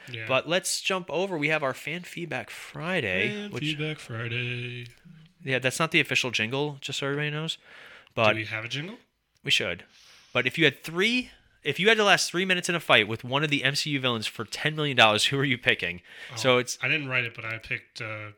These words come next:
Speaker 1: Jeff Bridges' character from Iron Man
Speaker 2: That
Speaker 1: one.
Speaker 2: was, that was a, a popular one. Uh, it, it was Jeff Bridges' Iron Man, I think was really,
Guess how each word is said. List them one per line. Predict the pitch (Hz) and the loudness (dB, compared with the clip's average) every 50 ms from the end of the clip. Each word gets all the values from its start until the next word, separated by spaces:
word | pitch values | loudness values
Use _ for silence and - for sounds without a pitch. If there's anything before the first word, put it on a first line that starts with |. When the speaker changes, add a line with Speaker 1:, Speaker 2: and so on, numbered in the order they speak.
| _ _ _ _ _ | _ _ _ _ _
Speaker 1:
Jeff | - 170 - - | -2 -2 -2 -4
Bridges' | - 123 107 107 - | -6 -8 -6 -6 -6
character | - - 113 110 107 - 117 | -6 -6 -10 -12 -14 -16 -20
from | - - 117 107 | -20 -20 -18 -18
Iron | 107 107 107 | -16 -16 -16
Man | 107 107 107 | -16 -10 6
Speaker 2:
That | 135 139 | 8 8
Speaker 1:
one. | 147 170 | 10 10
Speaker 2:
was, | 180 156 | 8 4
that | 165 - 151 147 | 6 6 8 8
was | 156 151 151 | 8 6 4
a, | 151 143 143 139 - | 4 2 2 0 2
a | 123 131 127 127 | 4 4 4 4
popular | 131 - 139 139 - - 120 107 104 | 4 4 4 4 4 2 -2 -2 0
one. | 101 98 98 101 - - - - - - - - - _ | -2 -2 -4 -6 -10 -14 -20 -20 -20 -20 -20 -20 -14 _
Uh, | - 113 110 110 110 110 110 104 - - - _ _ _ - - - | -2 0 2 2 2 2 0 -2 -6 -12 -20 _ _ _ -20 -20 -14
it, | 120 123 123 123 - - - - | -10 -8 -8 -8 -10 -12 -14 -12
it | |
was | 127 120 110 | -10 -6 -2
Jeff | - - 135 - | 2 2 2 2
Bridges' | - 131 120 120 117 107 110 | 2 0 0 0 -2 -2 -2
Iron | 113 - 110 107 | -2 -2 -2 -2
Man, | 104 104 104 101 107 90 | -2 -2 -4 -4 -6 -4
I | |
think | - - 107 101 | -4 -4 -4 -4
was | 95 - 104 | -6 -8 -6
really, | 101 95 92 95 92 | -6 -4 -4 -6 -8